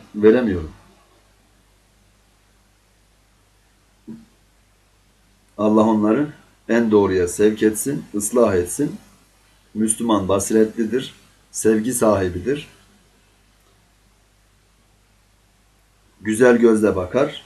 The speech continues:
güzel görür. Doğruyu bilir, sabredicidir, sabreder. Evlilik konusu da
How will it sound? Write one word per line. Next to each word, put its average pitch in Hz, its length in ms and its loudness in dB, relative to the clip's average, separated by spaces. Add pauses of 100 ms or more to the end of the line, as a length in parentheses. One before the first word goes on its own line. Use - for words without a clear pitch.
güzel 113 340 4
görür. 101 460 -2 (1300)
Doğruyu 110 540 6 (480)
bilir, 123 440 0 (320)
sabredicidir, 117 1000 2 (200)
sabreder. 107 760 0 (800)
Evlilik 139 440 4
konusu 139 380 -2
da 175 240 2